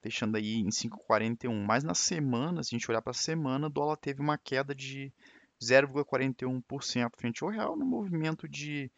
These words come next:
reversão e alívio frente à, à, à piora na percepção de risco eleitoral que marcou a semana passada, né?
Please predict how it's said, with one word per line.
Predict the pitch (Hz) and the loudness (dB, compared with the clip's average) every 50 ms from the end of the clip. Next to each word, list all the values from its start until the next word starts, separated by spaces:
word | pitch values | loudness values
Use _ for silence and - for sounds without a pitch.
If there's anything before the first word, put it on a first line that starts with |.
| _ - - - - _ _ _ | _ -20 -20 -20 -20 _ _ _
reversão | - 135 147 147 147 151 143 - - - - 117 117 123 135 135 | 0 2 2 4 4 2 2 0 -2 -2 0 2 2 4 2 2
e | 135 135 | 2 2
alívio | 131 135 123 117 123 139 143 139 139 143 147 151 147 - _ _ _ _ _ _ _ _ _ _ _ _ - | 0 0 -2 -6 -8 -8 -8 -6 -6 -6 -6 -6 -8 -12 _ _ _ _ _ _ _ _ _ _ _ _ -4
frente | - 131 135 135 139 143 139 - - - - 139 135 131 - | 0 2 4 4 4 2 2 0 -4 -6 -6 -6 -6 -4 -2
à, | - 135 131 131 127 | 0 2 2 2 2
à, | - 117 120 120 120 117 117 - - - 50 - - - - - 107 | 2 2 2 2 2 2 0 0 -2 -4 -6 -6 -6 -8 -8 -8 -8
à | 117 - _ | -8 -8 _
piora | - 147 127 131 143 151 143 | -4 2 6 8 8 8 8
na | 131 120 | 6 4
percepção | 120 123 120 127 120 - - 123 123 | 2 0 -4 -6 -6 -6 -4 -4 -4
de | 120 120 | -4 -4
risco | 117 120 120 - - | -6 -8 -8 -6 -4
eleitoral | 127 123 113 - - 117 107 110 117 | -4 -4 -4 -2 -2 0 0 0 0
que | - 127 | 2 2
marcou | 117 113 113 - 117 | 2 2 2 0 -4
a | 117 | -4
semana | - - 117 117 110 110 | -2 -2 -2 -2 -4 -4
passada, | - - 123 - - - - - - - | -4 -6 -6 -4 -2 -2 -2 -2 -4 -4
né? | 101 101 104 | -6 -6 -6